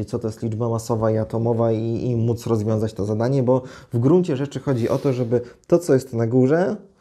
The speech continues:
było równe temu, co jest tu na górze, a to, co jest na dole, było równe temu, co jest tu na dole. I jak to uwzględnicie, no to wszystko będzie działało. Mm, to takie uproszczenia. Teraz, żebyśmy wiedzieli, skąd to się bierze.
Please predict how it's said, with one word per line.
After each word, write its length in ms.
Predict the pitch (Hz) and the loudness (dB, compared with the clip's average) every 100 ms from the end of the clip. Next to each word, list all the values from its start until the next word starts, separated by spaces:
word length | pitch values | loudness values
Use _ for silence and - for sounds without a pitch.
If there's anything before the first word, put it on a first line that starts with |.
| - - | -20 -8
było 280 | 147 180 180 | 4 8 8
równe 280 | 160 160 160 | 6 2 0
temu, 240 | 160 151 | 0 -2
co 180 | 151 156 | -2 0
jest 260 | 151 147 - | -2 -2 -4
tu 140 | 170 | 0
na 140 | 127 107 | 0 0
górze, 320 | 107 98 - - - - | -4 -6 -8 -12 -16 -8
a 100 | 123 | -2
to, 120 | - | 0
co 120 | 180 | 2
jest 180 | 196 190 | 0 0
na 160 | 180 190 | 0 2
dole, 500 | 220 160 131 151 185 185 - _ | 2 4 4 2 0 -6 -18 _
było 340 | - 185 220 214 | -2 0 2 4
równe 260 | 190 185 | 4 4
temu, 240 | 165 160 160 | 2 2 0
co 120 | 147 | 0
jest 260 | 135 131 - | -2 -4 -6
tu 100 | 117 | -2
na 140 | 110 | 0
dole. 280 | 101 82 92 - - - | -2 -6 -8 -12 -20 -6
I 100 | 190 | 0
jak 180 | 240 - | 0 -2
to 140 | 233 | -4
uwzględnicie, 840 | 226 170 131 131 143 220 - 302 302 | -2 -2 0 0 0 -2 -2 -2 -2
no 200 | 240 185 | 0 0
to 120 | 202 | 0
wszystko 340 | 196 - - 113 | -6 -8 -4 -2
będzie 260 | 101 110 | 0 0
działało. 480 | 139 104 92 92 101 - | 2 2 0 0 -2 -2
Mm, 180 | 113 135 - - _ | -4 -6 -6 -16 _
to 120 | 156 | -2
takie 380 | 147 139 135 127 | -2 -2 0 0
uproszczenia. 640 | - 127 127 120 123 107 101 | -2 -2 -2 0 0 0 0
Teraz, 220 | 123 120 | 0 0
żebyśmy 280 | 113 113 117 | -2 -4 -4
wiedzieli, 280 | 113 127 | 0 -2
skąd 300 | 117 - 113 | -2 -6 -4
to 100 | - | -4
się 160 | 110 110 | -4 -2
bierze. 260 | 104 87 | 0 -2